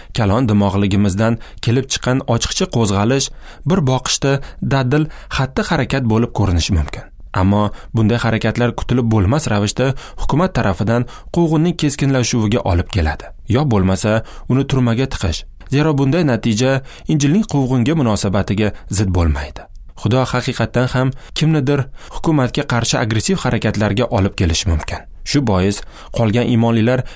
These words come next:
hech qanday vaziyatda shu tariqa hukumat g'azabini paydo qilganlarni hukm qilish yaramaydi. Lekin balkim shayton boshqa iymonlilarga yordam bera oladigan odamni olib tashlash uchun bahonani ishlatgan.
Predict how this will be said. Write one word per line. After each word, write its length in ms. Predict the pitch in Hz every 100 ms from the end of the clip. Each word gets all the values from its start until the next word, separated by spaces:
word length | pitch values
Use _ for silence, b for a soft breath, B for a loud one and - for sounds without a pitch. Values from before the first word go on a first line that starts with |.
| -
hech 240 | 170 -
qanday 240 | 160 147
vaziyatda 480 | 131 127 123 120 127
shu 180 | 113 190
tariqa 480 | 135 113 101 117 117 B B -
hukumat 360 | - 143 202 131
g'azabini 400 | 123 120 120 123
paydo 300 | 117 107 151
qilganlarni 680 | 175 107 104 98 95 95 104 - B
hukm 260 | - - 170
qilish 300 | - 92 -
yaramaydi. 480 | 87 85 76 73 - - - - -
Lekin 300 | 95 107 98
balkim 380 | 98 - 113 113 B
shayton 380 | - 135 135 156
boshqa 260 | 135 123 202
iymonlilarga 720 | 170 117 104 98 98 95 113 117 B -
yordam 360 | 147 135 160
bera 180 | 131 147
oladigan 480 | 139 135 123 131 139 B B
odamni 420 | 139 135 131 147
olib 320 | - 120 127 - B -
tashlash 420 | 147 127 147 143
uchun 280 | 143 160 160 B B
bahonani 500 | 170 170 151 90 80
ishlatgan. 480 | 76 90 - -